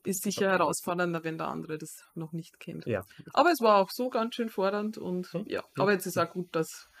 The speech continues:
Speaker 2: Das
Speaker 1: das
Speaker 2: freut
Speaker 1: wieder lockerer wird. <laughs>
Speaker 2: Genau. Darum ist sowas möglich wie unser Podcast. Ja, ich hoffe, die Folge hat euch gefallen. <laughs>
Speaker 1: Ich hab keine Ahnung, wie random das jetzt alles war,
Speaker 2: Es
Speaker 1: was
Speaker 2: war
Speaker 1: wir
Speaker 2: sehr,
Speaker 1: erzählt
Speaker 2: na,
Speaker 1: haben,
Speaker 2: ich,
Speaker 1: aber
Speaker 2: ich glaube,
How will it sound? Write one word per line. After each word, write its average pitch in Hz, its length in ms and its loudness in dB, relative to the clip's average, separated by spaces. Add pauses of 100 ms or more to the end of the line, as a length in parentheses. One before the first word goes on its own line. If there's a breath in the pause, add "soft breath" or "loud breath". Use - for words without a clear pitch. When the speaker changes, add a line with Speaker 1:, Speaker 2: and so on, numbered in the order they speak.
(180 loud breath)
Speaker 2:
Das - 180 -6
Speaker 1:
das 175 200 0
Speaker 2:
freut - 100 0
Speaker 1:
wieder 190 100 8
lockerer 165 500 4
wird. 151 360 -2
<laughs> 196 220 -2
Speaker 2:
Genau. 117 340 4 (580 loud breath)
Darum 131 320 8
ist 127 140 2
sowas 123 240 2
möglich 113 400 -2
wie 107 200 -2
unser 104 240 -4
Podcast. 165 600 0 (180)
Ja, 98 320 2
ich - 320 -8
hoffe, 175 480 8
die 151 320 -2 (160)
Folge 127 480 6
hat 120 220 0
euch - 180 0
gefallen. 113 580 0 (200 loud breath)
<laughs> 202 100 2 (840 loud breath)
Speaker 1:
Ich 196 100 0
hab - 120 -10
keine 208 320 8
Ahnung, 208 300 8
wie 214 160 6
random 196 480 6
das 185 180 2
jetzt 202 220 0
alles 185 320 2
war, 185 100 2
Speaker 2:
Es 139 140 4
Speaker 1:
was - 20 10
Speaker 2:
war 123 100 12
Speaker 1:
wir 208 60 4
Speaker 2:
sehr, 202 140 10
Speaker 1:
erzählt - 260 6
Speaker 2:
na, 170 120 12
Speaker 1:
haben, - 340 0
Speaker 2:
ich, 143 80 2
Speaker 1:
aber 143 160 4
Speaker 2:
ich 143 60 4
glaube, 151 360 6